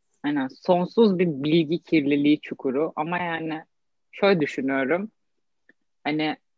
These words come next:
ne bileyim, kimseyle hiçbir şeyini konuşamayan kadınlar da en azından oraya girip bir fikir alıyorlar. Tamam, fikir kötü olabilir ki çoğunlukla kötü.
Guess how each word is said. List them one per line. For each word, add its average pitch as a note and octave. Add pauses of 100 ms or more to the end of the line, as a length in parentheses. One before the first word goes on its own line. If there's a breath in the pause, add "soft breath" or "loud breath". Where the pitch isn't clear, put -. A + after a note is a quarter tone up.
ne C#3
bileyim, B2 (320)
kimseyle E3 (380)
hiçbir -
şeyini D#3
konuşamayan D3+
kadınlar C#3
da C3+
en C3+
azından B2+
oraya C3
girip A#2
bir -
fikir -
alıyorlar. A2+
Tamam, C#3+
fikir -
kötü -
olabilir C#3+
ki -
çoğunlukla D3
kötü. F3+